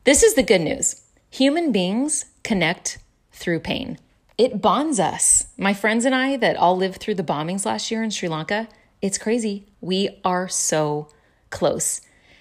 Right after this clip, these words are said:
And it connected me with my husband and kids in a way I never would have asked for, but I'm so grateful for today. So this experience,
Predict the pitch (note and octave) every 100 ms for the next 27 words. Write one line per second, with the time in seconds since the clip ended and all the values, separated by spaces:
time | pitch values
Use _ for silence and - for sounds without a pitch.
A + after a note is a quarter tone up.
0 | _ F3 E3+ - G3 F#3 A3+ A3 A3 G#3
1 | D#3 E3 F3+ E3 A3+ A#3+ C4 - D#3 D#3
2 | F#3 G3 A3+ G#3 - F3+ E3 E3+ E3+ -
3 | - F3 F3+ G#3+ B3 C#4 D4 A#3+ F#3+ E3
4 | D3 - - - - - _ - - -
5 | D#3+ F#3+ - - B3+ C#4+ F#3+ A3+ D4+ G4+
6 | C#4 E3 D3 C#3+ - - - E3 - -
7 | - - - _ - - G#3 A#3+ C#4 D4+
8 | - A3 A#3 F#3 - -